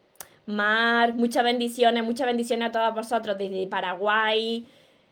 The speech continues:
desde Japón también. Qué maravilla, desde todas partes del mundo me estáis viendo, desde Puebla, México, desde Ecuador, desde Panamá. Muchas bendiciones. Hola Gustavo. Diana desde Colombia.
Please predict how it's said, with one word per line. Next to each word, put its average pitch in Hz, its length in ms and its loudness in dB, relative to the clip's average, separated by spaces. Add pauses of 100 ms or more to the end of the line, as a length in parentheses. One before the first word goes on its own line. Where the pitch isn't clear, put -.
desde 240 320 10
Japón 226 680 2
también. 247 560 2 (240)
Qué 247 140 4
maravilla, 214 520 0
desde 196 240 0
todas 247 240 -2
partes 277 360 -4
del 247 140 2
mundo 240 280 0
me 208 80 -6
estáis 208 200 -8
viendo, 208 220 -2
desde 214 240 0
Puebla, 226 340 2
México, 247 720 0 (180)
desde 226 240 -4
Ecuador, 226 680 2
desde 226 280 0
Panamá. 220 760 -2 (380)
Muchas 220 300 -4
bendiciones. 226 760 0 (1400)
Hola 240 200 4
Gustavo. 240 680 0 (920)
Diana 240 380 2
desde 226 280 6
Colombia. 226 800 4